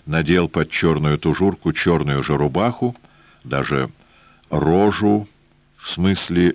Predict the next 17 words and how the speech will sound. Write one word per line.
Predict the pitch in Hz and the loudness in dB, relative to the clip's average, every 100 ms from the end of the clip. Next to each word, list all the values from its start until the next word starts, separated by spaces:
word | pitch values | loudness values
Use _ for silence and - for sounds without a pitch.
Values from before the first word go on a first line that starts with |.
| - | 2
лицо, | 82 87 87 - 82 80 78 - _ _ _ | 2 4 0 -2 0 2 0 -4 _ _ _
сажей | - - 78 69 71 | -8 -4 -2 -2 -2
намазал. | 69 69 69 65 67 64 _ _ _ _ _ _ _ _ _ | -2 -2 -4 -4 -8 -10 _ _ _ _ _ _ _ _ _
Когда | - 69 78 | -6 -2 -2
из | 78 - | -2 -2
подворотни | 80 71 76 78 78 | -2 0 2 0 -2
в | 73 | -6
переулок | - 76 80 73 - | -2 0 0 0 0
вынырнул, | 85 98 73 67 58 - _ _ _ _ - | 0 0 -2 -4 -6 -10 _ _ _ _ -12
аккурат | 73 - 80 82 80 | -10 -4 -2 0 -4
к | - - 80 | -10 -8 -8
костерку, | - - 78 - 98 127 117 _ _ | -6 -4 -4 -2 0 0 -2 _ _
где | - 65 67 67 | -10 -4 -4 -4
согревались | - 69 76 76 73 65 - | -4 0 2 2 0 -4 -2
вином | 73 78 73 64 _ - - | 0 0 -2 -4 _ -20 -16
двое | 67 71 76 67 | -8 -2 0 0
хитрованцев | - 78 78 78 73 60 - - | -2 -4 -2 0 -2 -4 -12 -18